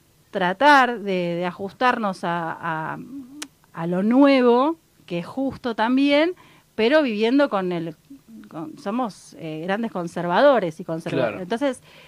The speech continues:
Speaker 1: ahí yo no sé, creo que todavía estamos, yo siempre digo,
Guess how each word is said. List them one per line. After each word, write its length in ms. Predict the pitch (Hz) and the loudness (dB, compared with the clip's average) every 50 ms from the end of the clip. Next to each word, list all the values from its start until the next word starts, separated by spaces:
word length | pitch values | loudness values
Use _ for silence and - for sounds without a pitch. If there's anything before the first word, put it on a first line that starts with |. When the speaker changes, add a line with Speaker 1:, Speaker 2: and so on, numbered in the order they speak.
| - - - _ _ _ _ _ _ _ - - - - | -20 -20 -20 _ _ _ _ _ _ _ -20 -20 -20 -10
Speaker 1:
ahí 240 | _ 196 208 254 320 | _ -4 -2 -2 -2
yo 260 | 311 - 302 294 262 | -4 -2 -2 0 0
no 140 | 247 240 220 | 0 -2 -6
sé, 240 | - - 277 226 208 | -6 -4 -6 -6 -4
creo 160 | - 247 294 | -4 -4 -2
que 100 | 269 269 - | -2 -4 -8
todavía 280 | - _ 214 202 233 | -6 _ -2 -2 -2
estamos, 380 | 247 - 277 254 247 226 - - _ - - - - | -2 -4 -6 -6 -6 -8 -10 -14 _ -20 -20 -20 -20
yo 200 | - - 311 311 | -12 -10 -6 -2
siempre 200 | 320 302 302 294 | -2 0 0 0
digo, 240 | 277 262 240 - | 0 0 -2 -4